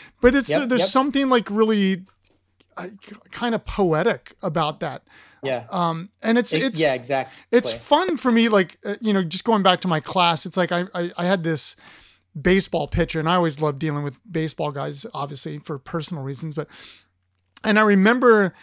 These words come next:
Speaker 1: him, like, and every student of mine has my cell phone number, 'cause I, like, I encourage
Speaker 2: Okay.
Speaker 1: them to
Speaker 2: Okay.
Speaker 1: like, send me images of things they're working on, just because I, it
Speaker 2: I
Speaker 1: holds
Speaker 2: love
Speaker 1: me
Speaker 2: that.
Speaker 1: accountable,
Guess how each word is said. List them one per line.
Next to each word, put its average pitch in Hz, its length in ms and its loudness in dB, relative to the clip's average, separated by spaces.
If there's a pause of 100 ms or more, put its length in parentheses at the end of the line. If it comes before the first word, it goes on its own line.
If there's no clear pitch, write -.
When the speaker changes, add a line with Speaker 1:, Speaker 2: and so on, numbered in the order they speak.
(680)
Speaker 1:
him, 226 440 2
like, 208 240 2
and 214 180 0
every 254 260 4
student 180 540 -2
of 160 120 -4
mine 151 260 -4
has 160 280 -2
my 151 300 -2 (240)
cell 156 340 -2
phone 147 220 -6
number, 139 280 -14 (380)
'cause 180 160 0
I, 180 140 4
like, 180 340 0
I 185 80 2
encourage 180 500 2
Speaker 2:
Okay. 165 100 2
Speaker 1:
them 175 220 4
to 175 100 -4
Speaker 2:
Okay. 170 40 0
Speaker 1:
like, 156 260 0 (260)
send 190 380 2
me 185 120 4
images 185 480 0
of 160 100 0
things 175 300 -2
they're 170 100 0
working 151 440 -2
on, 147 360 -4 (240)
just - 160 -12
because 320 220 0
I, 233 80 0
it 240 260 2
Speaker 2:
I - 20 -6
Speaker 1:
holds 302 180 4
Speaker 2:
love 202 100 2
Speaker 1:
me 226 80 4
Speaker 2:
that. 196 120 2
Speaker 1:
accountable, 196 720 0